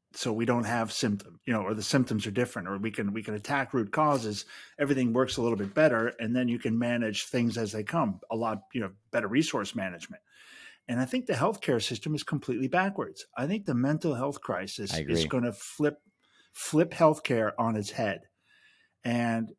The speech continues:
Speaker 1: you know, there's
Speaker 2: Yeah.
Speaker 1: so much money in treating these diseases and everything, but so much of this is caused by mental health, heart
Speaker 2: Yeah,
Speaker 1: attacks,
Speaker 2: prevention is huge.
Speaker 1: you know,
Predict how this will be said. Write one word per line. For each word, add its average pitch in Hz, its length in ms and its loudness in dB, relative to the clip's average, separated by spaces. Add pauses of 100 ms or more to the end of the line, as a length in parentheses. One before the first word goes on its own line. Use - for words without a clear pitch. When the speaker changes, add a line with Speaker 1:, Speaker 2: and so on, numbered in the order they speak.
(140)
Speaker 1:
you 123 100 -2
know, 107 80 -2
there's 85 120 -2
Speaker 2:
Yeah. 71 60 -2
Speaker 1:
so 175 220 4
much 151 240 0
money 131 380 4
in 107 140 -2
treating 120 440 2
these 107 240 -2
diseases 113 600 -2
and 113 60 -2
everything, 104 520 -2 (480)
but 127 160 0
so 202 200 4
much 190 300 0
of 131 60 0
this 120 180 -4
is 156 100 0
caused 165 380 0
by 135 140 0
mental 117 340 0
health, 226 380 -6 (840)
heart 185 260 2
Speaker 2:
Yeah, 165 60 0
Speaker 1:
attacks, 98 500 -2
Speaker 2:
prevention 87 440 0
is 73 120 -6
huge. 69 220 -2
Speaker 1:
you 131 60 4
know, 113 220 -4